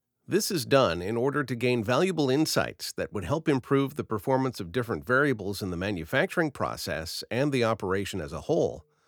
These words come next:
predict potential issues before they become actual problems, and react quickly to unpredicted events.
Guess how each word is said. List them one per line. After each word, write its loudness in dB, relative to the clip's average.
predict 0
potential -2
issues -2
before 0
they -2
become -4
actual -4
problems, -2
and 2
react 2
quickly 2
to -4
unpredicted 0
events. -2